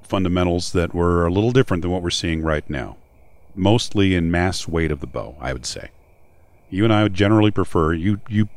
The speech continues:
generally prefer a lower mass weight bow. You're shooting, you know,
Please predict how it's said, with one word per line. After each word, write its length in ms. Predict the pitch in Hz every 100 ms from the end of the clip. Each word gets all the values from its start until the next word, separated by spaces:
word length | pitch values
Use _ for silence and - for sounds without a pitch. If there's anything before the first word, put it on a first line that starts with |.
| - -
generally 340 | 92 78 71
prefer 400 | 67 76 69 55 - - -
a 60 | -
lower 440 | 90 90 104 113
mass 400 | 98 87 85 -
weight 280 | - 85 87 -
bow. 240 | 64 50 - _ - -
You're 100 | 90
shooting, 520 | - 135 85 73 69 -
you 80 | 92
know, 200 | 64